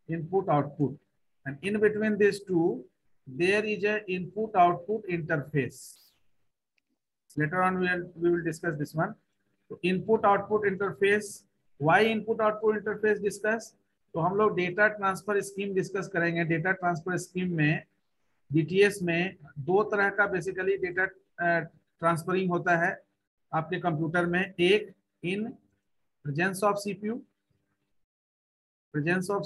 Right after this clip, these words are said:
C P U और एक in absence of C P U। तो in presence of C P U कहने का मतलब है कि सीपीयू का fully interference होता है, involvement होता है आपका data transfer में,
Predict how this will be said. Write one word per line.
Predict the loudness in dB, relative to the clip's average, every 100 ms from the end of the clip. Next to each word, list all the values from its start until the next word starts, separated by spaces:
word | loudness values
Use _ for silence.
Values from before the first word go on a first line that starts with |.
| -6
C | -6
P | -4
U | 2
और | 4
एक | 6 4 0 -6
in | -4 -4 -8 _ _ _ _ _ _ _ _ _ _ -2 -2
absence | 0 0 0 0
of | 0 -2
C | -6
P | -8
U। | -20 _ _ _ _ _ _ _ _ _ _ _ _ _ _ _ -20
तो | -8
in | -8 -6 -4
presence | 0 0 2 0
of | 0 -4
C | -8 -4
P | -2
U | -2 0
कहने | 0 0
का | -2 -2
मतलब | -2 0 2 4
है | 4 2 -6 _ _ -4
कि | -2 -2 -6
सीपीयू | -12 -10 -6 -4 -2 4
का | 6 8 6 2
fully | 0 0 -2
interference | -2 -4 -2 -2 0 2 2 0 -2
होता | 0 2
है, | 2 2
involvement | 2 2 2 2 -2
होता | -6 2 4
है | 4 2 -2 _ _ _ _ -4
आपका | -4 0 2 4 2
data | -2 -2 -2
transfer | 0 -4 -2 -2
में, | -2 -4